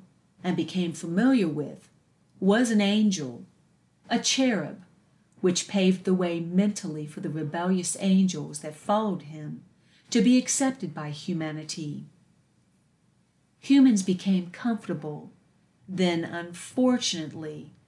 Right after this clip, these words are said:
intimate with the angels, and a whole different creature was born, a mixed species, half angel, half man. Revelation chapter twelve,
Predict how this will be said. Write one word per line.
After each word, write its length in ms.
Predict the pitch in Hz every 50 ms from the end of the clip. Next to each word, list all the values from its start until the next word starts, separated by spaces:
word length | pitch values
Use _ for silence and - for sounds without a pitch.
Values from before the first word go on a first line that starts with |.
| _ _ _ - -
intimate 480 | 214 208 202 190 - 165 160 151 147
with 200 | - 160 151 -
the 180 | - 180 170 165
angels, 720 | 165 165 165 175 180 180 165 156 151 151 151 147 - - - _ _ _ _ _ _ _ _ -
and 140 | 185 190 175
a 100 | 156 147
whole 480 | 151 - - - 202 202 214 226 226 214
different 440 | 190 208 208 202 196 202 196 196
creature 400 | - - 196 165 147 - - 175
was 180 | 151 156 156 151
born, 500 | - - 170 165 156 156 156 156 156 160 - _ _ _ _ _ _ _ _ _ _ - -
a 80 | 233 214
mixed 400 | 214 247 285 277 - - - -
species, 800 | - - - 240 233 233 233 - - 156 143 139 139 - - - _ _ _ _ _ _ _ _
half 360 | - - 202 196 185 180 -
angel, 640 | 196 180 175 185 202 208 214 226 226 226 226 226 226 - _ _ _ _ _ _ _ _ _ _ _ -
half 360 | - 180 165 156 147 - -
man. 560 | 170 160 160 165 170 165 151 147 147 151 151 - - _ _ _ _ _ _ _ _ _ _ _ _ _ _ _ _ _ _ _ _ _ _ _ _ _ _ _ _ _ _ _ _ - -
Revelation 920 | 196 202 190 185 185 180 170 170 170 175 - - 196 185 180 196 214 - - _ _ _ -
chapter 400 | - - 214 190 180 180 - 185
twelve, 640 | - - - - 226 214 202 208 208 214 214 - -